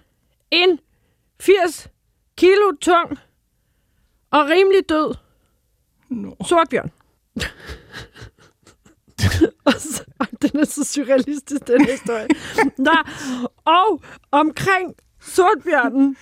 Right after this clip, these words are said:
Speaker 1: burde der have ligget omkring, øh, toogtredive kilo kokain. Det gør der ikke. Men der er utrolig mange åbne pakker. Og så obducerer man sortbjørnen, som har åbnet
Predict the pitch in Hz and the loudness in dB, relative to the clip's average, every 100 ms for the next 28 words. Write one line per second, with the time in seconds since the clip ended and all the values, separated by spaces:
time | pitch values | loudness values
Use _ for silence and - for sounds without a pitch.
0 | - - 339 381 - 320 311 302 294 311 | -14 2 4 4 2 0 2 0 -2 -2
1 | 330 277 _ _ - 285 277 311 311 - | -2 -4 _ _ 0 0 0 -2 -2 -4
2 | - 262 269 262 320 302 262 302 320 269 | -4 -2 0 2 2 0 2 0 0 2
3 | 392 381 277 _ _ _ - 381 392 415 | 4 4 0 _ _ _ 2 4 6 4
4 | 311 - - 277 311 349 359 - 440 466 | 2 -4 -2 2 2 2 0 0 0 2
5 | 349 247 - - 220 208 - 240 240 277 | 2 0 -6 -10 -8 -10 -10 -10 0 2
6 | 330 381 392 349 - - - - _ - | 4 4 0 -2 -8 -20 -18 -20 _ -20
7 | - 311 330 302 330 - 311 - - - | -6 0 0 0 -2 -4 -6 -8 -14 -8
8 | 294 381 339 330 330 294 311 277 269 311 | -6 -2 -2 0 2 2 2 0 0 0
9 | 339 370 381 302 - _ _ 262 320 339 | 0 0 0 -4 -8 _ _ 0 2 2
10 | 349 285 311 269 311 - 403 339 339 302 | 2 2 2 0 0 2 2 2 2 0
11 | - 285 277 285 240 233 262 - - - | 0 0 0 0 0 2 0 -2 -6 0
12 | 311 302 302 285 277 330 294 339 330 | 2 2 0 0 2 0 0 -2 -2